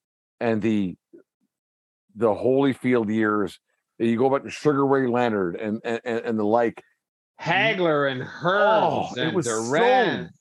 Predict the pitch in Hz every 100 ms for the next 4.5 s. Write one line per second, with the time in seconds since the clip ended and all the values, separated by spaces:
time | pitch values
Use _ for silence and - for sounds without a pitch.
0 | _ - - 123 190 220 220 214 190 117
1 | 127 170 226 214 170 - 165 208 - 180
2 | 156 139 170 180 - 160 - 151 143 147
3 | 170 160 - 135 120 113 104 180 196 180
4 | 139 104 160 170 127